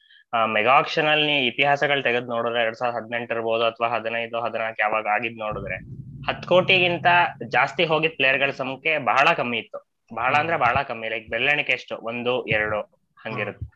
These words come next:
Speaker 1: But ಈ ಸರಿ ಅದೇ ಮಿಥುನ್ ಅವ್ರು ಹೇಳ್ದಾಗೆ ಡಿಮ್ಯಾಂಡ್ and ಸಪ್ಲೈ, ಹತ್ತು ಟೀಮ್‌ಗೆ ಟ್ಯಾಲೆಂಟ್ ಪೂಲ್ ಇದೆಯಾ?
Speaker 2: ಹ್ಮ್, ಹ್ಮ್.
Speaker 1: ಉತ್ತರ ಇಲ್ಲ.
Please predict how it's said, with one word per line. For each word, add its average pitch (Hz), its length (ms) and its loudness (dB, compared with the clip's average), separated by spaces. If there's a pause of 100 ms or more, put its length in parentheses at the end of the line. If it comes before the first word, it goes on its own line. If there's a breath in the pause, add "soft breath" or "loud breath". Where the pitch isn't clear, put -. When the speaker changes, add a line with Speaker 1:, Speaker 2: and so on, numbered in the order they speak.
(380 soft breath)
Speaker 1:
But 127 200 0
ಈ 139 60 4
ಸರಿ 156 360 4
ಅದೇ 113 240 2
ಮಿಥುನ್ 120 300 0
ಅವ್ರು 151 160 4
ಹೇಳ್ದಾಗೆ 135 680 2
ಡಿಮ್ಯಾಂಡ್ 135 580 -2
and 151 140 -2
ಸಪ್ಲೈ, 113 320 -6
ಹತ್ತು - 500 -12
ಟೀಮ್‌ಗೆ 151 520 0 (380)
ಟ್ಯಾಲೆಂಟ್ 143 460 4
ಪೂಲ್ 143 200 -2
ಇದೆಯಾ? 117 320 2 (720)
Speaker 2:
ಹ್ಮ್, 123 380 -12
ಹ್ಮ್. 110 460 -10
Speaker 1:
ಉತ್ತರ 123 200 -4
ಇಲ್ಲ. 120 260 2